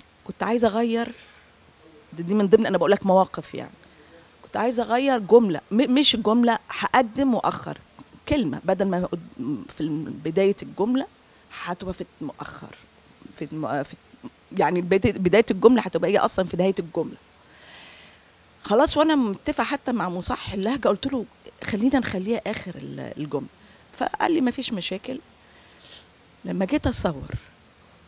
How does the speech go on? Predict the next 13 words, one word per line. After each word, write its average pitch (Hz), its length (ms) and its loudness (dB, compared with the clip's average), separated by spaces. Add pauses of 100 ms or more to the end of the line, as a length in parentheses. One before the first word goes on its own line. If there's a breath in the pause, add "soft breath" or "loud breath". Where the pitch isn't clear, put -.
(160)
ولقيت 175 380 -4 (360)
أداء 170 340 0 (680)
اللي 160 140 -6
عطوهوني 202 600 2
أستاذ 185 380 -8
محمد 214 400 -6 (160)
سامي، 196 400 -2 (840)
لقيت 233 200 0
الجملة 220 220 0
ما 233 80 0
تنفعش - 440 -8
إلا 190 140 -6
كده، 175 300 -8